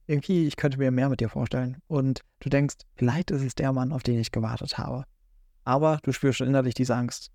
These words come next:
bitte lass es nicht wieder so enttäuschend werden wie beim letzten Mal. Bitte lass nicht wieder das Gleiche passieren. Und du hoffst und es, die Tage vergehen, ihr habt ein Date nach dem anderen, auf einmal spürst du bei ihm so einen Rückzug.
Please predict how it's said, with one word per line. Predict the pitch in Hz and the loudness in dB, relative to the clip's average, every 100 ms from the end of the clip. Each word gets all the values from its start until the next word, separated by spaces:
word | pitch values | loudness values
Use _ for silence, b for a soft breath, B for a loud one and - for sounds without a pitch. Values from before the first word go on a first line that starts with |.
| _ | _
bitte | 123 - 127 113 - | -4 -4 -4 -2 -2
lass | 117 | -4
es | 123 120 | -4 -4
nicht | 113 | 0
wieder | 123 | 0
so | 117 120 | 0 -2
enttäuschend | 117 127 - 120 | 0 -2 -2 0
werden | 113 117 | 0 0
wie | 123 | 0
beim | 117 | 0
letzten | 117 117 143 | 0 -2 -4
Mal. | 127 131 143 - - | -2 -4 -8 -8 -2
Bitte | 135 - 127 | -2 0 0
lass | 123 - | 0 -2
nicht | 127 - | -6 -2
wieder | 123 120 | 2 2
das | 113 | 0
Gleiche | - 127 - | 0 0 0
passieren. | - 123 - 143 147 _ - - - | -2 -4 -2 -4 -4 _ -20 -20 -10
Und | - 117 | -2 -2
du | |
hoffst | - 170 175 - - _ - _ | 2 0 0 -4 -10 _ -20 _
und | 123 120 | -2 -2
es, | - | 0
die | 123 | -2
Tage | - 117 117 | 2 2 2
vergehen, | 123 120 156 156 156 _ | 0 2 2 2 -6 _
ihr | 127 | -4
habt | - | -2
ein | - 135 | 0 2
Date | 139 120 | 2 0
nach | 117 | -2
dem | - - | -2 -2
anderen, | 160 170 151 | 0 2 0
auf | 139 | -2
einmal | - 147 185 190 170 170 175 _ | -2 0 2 2 2 -2 -6 _
spürst | - 143 147 - | -6 -4 -2 -2
du | |
bei | 135 | -2
ihm | 160 139 | 0 0
so | 139 | 0
einen | - 135 131 147 _ | 0 0 -2 -4 _
Rückzug. | - 202 - 135 - | -4 -2 -4 -6 -8